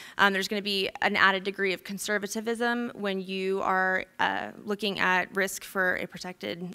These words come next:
organism versus a common species. The most important thing, though, besides that difference, is that you're selecting the most appropriate receptor for your site specifically.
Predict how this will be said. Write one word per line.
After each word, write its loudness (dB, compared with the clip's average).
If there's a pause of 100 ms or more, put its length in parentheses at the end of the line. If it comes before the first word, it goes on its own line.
(160)
organism 0
versus -2
a -6
common -4
species. -12 (300)
The -4
most 2
important 0
thing, -2
though, 2
besides -2
that 2
difference, -4
is -2
that 0
you're -4
selecting 0
the -4
most 0
appropriate -2
receptor -4
for -2
your -2
site -2
specifically. -10